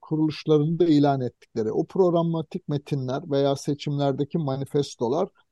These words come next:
bir bakıma o partinin ideolojik konumunu, tercihlerini ve hayatı o nasıl okuduğunu da gösteriyor esas itibariyle. Ama pratikteki liderlerin konuşmaları ya da seçim vaatleri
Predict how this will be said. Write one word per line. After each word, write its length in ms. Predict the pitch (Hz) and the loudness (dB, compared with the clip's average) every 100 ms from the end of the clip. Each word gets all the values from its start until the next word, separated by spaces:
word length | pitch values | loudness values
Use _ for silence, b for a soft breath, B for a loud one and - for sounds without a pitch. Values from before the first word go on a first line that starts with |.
| _ _ | _ _
bir 200 | 190 190 | 2 4
bakıma 300 | 151 - 180 | 2 2 0
o 120 | 175 | -2
partinin 560 | 175 156 151 - 170 175 | 0 0 0 -2 -4 -2
ideolojik 580 | 165 147 165 165 165 - | 0 2 2 0 -2 -8
konumunu, 480 | 156 147 147 147 165 | -4 -2 -2 -2 -2
tercihlerini 720 | 156 143 131 - 139 139 165 | 0 0 -2 -4 -2 0 -2
ve 60 | |
hayatı 540 | 143 143 143 143 - 185 | -2 0 0 0 0 0
o 260 | 165 156 | 2 2
nasıl 280 | 156 170 - | 2 -2 -2
okuduğunu 680 | 156 143 160 147 170 180 220 | -2 -2 -4 0 0 0 4
da 80 | 180 | 4
gösteriyor 580 | 120 - - 98 101 104 | 2 -4 -6 -6 -6 -8
esas 360 | - 120 117 - | -8 -6 -8 -8
itibariyle. 500 | 101 - 95 90 98 - b b b b _ _ | -8 -8 -10 -8 -12 -16 b b b b _ _
Ama 240 | 151 196 - | 4 4 4
pratikteki 920 | - 180 185 - - 208 202 233 240 | 4 6 6 2 4 4 6 4 6
liderlerin 600 | 175 160 175 170 175 190 | 6 8 8 8 4 2
konuşmaları 720 | 190 170 160 - 151 147 151 160 | 0 -2 -2 -2 0 4 6 6
ya 160 | 147 | 4
da 80 | 151 | 2
seçim 520 | - 147 139 196 185 | 0 -2 0 0 2
vaatleri 640 | 147 123 - 127 113 117 | 2 0 -2 -4 -2 -2